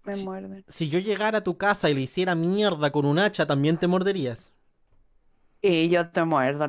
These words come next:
Speaker 1: No, y-, vos llegás a mi casa y te muerdo. Te
Speaker 2: Ya,
Speaker 1: muerdo.
Speaker 2: vi-, ¿viste? Ya, pu. Si yo llegara a tu casa con un hacha y la hago pico, ¿tú me muerdes?
Speaker 1: Sí, po.
Speaker 2: Por lógica. Sí, yo, yo puedo hac-,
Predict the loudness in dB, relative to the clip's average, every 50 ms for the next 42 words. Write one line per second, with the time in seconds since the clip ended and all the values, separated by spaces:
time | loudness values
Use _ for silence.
0 | -4 -6 -6 -4 0 0 2 2 2 0 -2 -2 0 0 0 2 2 2 2 2
1 | 2 2 0 0 0 0 -2 -2 -2 -4 -4 -2 -2 -2 -2 -4 -6 -6 -8 -10
2 | -14 -18 _ _ _ -10 -6 -4 -4 -4 -4 -4 -6 -6 -8 -8 -6 -6 -6 -8
3 | -8 -10 -10 -10 -8 -10 -12 -12 -12 _ -10 -4 -2 -2 -2 -4 -6 -12 -18 -20
4 | _ _ _ -20 -20 -20 -20 -20 -20 -20 -20 -20 -20 -20 -20 -20 -20 -20 -20 _
5 | _ _ _ _ _ _ _ _ _ -18 -12 -10 -8 -6 -6 -6 -4 -4 -4 -2
6 | -2 -4 -4 -6 -6 -6 -6 -6 -6 -6 -4 -2 -2 0 0 0 -2 -2 -4 -4
7 | -4 -4 -4 -6 -8 -8 -10 -10 -10 -10 -10 -12 -12 -16 _ _ _ _ _ _
8 | _ _ _ _ _ -8 -4 -2 -2 0 0 0 0 -2 -4 -10 -14 -14 -18 -20
9 | _ _ _ _ _ _ _ _ _ _ _ _ _ _ _ _ _ -4 -2 0
10 | 0 0 -2 -2 -4 -6 -8 -12 -14 -16 _ _ _ -8 -8 -4 -2 0 -2 -2
11 | -2 -4 -8 -8 -8 -10 -10 -12 _ _ _ _ _ _ _ _ _ _ _ _
12 | _ _ _ _ _ _ _ _ _ _ _ _ _ _ _ _ _ _ _ _
13 | _ _ _ _ _ _ _ _ _ _ -18 -16 -14 -12 -10 -8 -8 -8 -6 -2
14 | -2 -2 -2 -2 -6 -4 -4 -6 -6 -4 -4 -6 -6 -10 -16